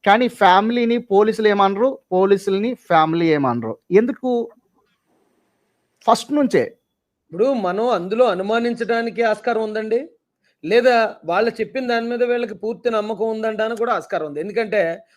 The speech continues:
Speaker 2: వాళ్ళు మొన్న బయటకు వచ్చి, వాళ్ళు బయటకు రాలేదంటున్నారేంటి? వాళ్ళు బయటకు వచ్చారు కదా, వాళ్ళ వైఫ్ బయటకు వచ్చింది,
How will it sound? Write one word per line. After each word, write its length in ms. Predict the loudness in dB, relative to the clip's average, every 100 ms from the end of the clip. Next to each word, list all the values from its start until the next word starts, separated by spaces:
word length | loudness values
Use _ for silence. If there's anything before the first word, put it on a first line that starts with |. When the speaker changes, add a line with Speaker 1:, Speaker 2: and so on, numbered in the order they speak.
| _
Speaker 2:
వాళ్ళు 220 | 0 0
మొన్న 300 | 0 -2 -2
బయటకు 340 | 0 0 0 -2
వచ్చి, 160 | -2 -2
వాళ్ళు 180 | -2
బయటకు 260 | -4 -6 -2
రాలేదంటున్నారేంటి? 640 | 2 2 0 -4 -6 -6
వాళ్ళు 160 | -6 -4
బయటకు 260 | -6 -4 -6
వచ్చారు 220 | -6 -6
కదా, 220 | -6 -6 -10 _ _
వాళ్ళ 140 | -6 -2
వైఫ్ 200 | -2 -2
బయటకు 260 | -4 -4
వచ్చింది, 460 | -8 -10 -12 -12